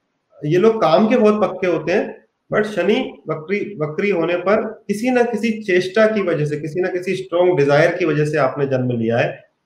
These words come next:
तो आपको वो काम तो करना ही होगा। इसलिए काफी सारे, अ, अ, साधुओं के, संतों के भी शनि वक्री होते हैं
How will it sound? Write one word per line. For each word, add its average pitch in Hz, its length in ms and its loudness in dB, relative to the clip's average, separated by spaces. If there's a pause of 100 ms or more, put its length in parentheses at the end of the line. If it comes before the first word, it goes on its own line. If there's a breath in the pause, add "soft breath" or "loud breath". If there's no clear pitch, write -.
(120)
तो 175 60 0
आपको 175 420 0
वो 165 360 2
काम 160 280 2
तो 196 120 -4
करना 135 340 2
ही 147 160 6
होगा। - 320 -6 (1040)
इसलिए 233 240 0
काफी 208 320 2
सारे, 240 300 6 (480)
अ, 151 100 4 (1600)
अ, 135 280 -4
साधुओं 202 680 4
के, 202 460 2
संतों 185 540 2
के 208 120 4
भी 208 140 2
शनि 160 260 0
वक्री 123 280 -4
होते - 260 -8
हैं - 60 -20